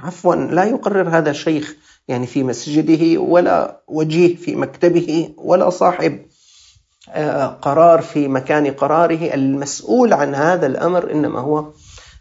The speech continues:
القضاء الشرعي. طبعًا الإسلام لأنه يحب تنظيم الأمور ولا يحب الفوضى، وإلا بيصير كل واحد بيقول: "أنا فلان مات وفلان عاش وفلان تزوج وفلان طلق".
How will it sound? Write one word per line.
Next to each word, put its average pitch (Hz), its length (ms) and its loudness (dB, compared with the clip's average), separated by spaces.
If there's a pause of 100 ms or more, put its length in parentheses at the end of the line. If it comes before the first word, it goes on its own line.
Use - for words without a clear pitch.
القضاء 127 480 0
الشرعي. 98 440 -10
طبعًا 175 300 0
الإسلام 185 480 2
لأنه 165 380 0
يحب 196 320 -4
تنظيم 208 320 4
الأمور 190 420 4
ولا 139 140 2
يحب 180 260 -2
الفوضى، 185 460 0 (520)
وإلا 131 220 -4
بيصير 170 280 -2
كل 285 180 0
واحد 240 320 0
بيقول: 160 440 -2
"أنا 147 240 -4
فلان 139 360 -4
مات 127 360 -6
وفلان 117 400 -8
عاش 127 320 -8
وفلان 117 320 -12
تزوج 131 480 0 (1120)
وفلان 165 520 2
طلق". 120 500 -4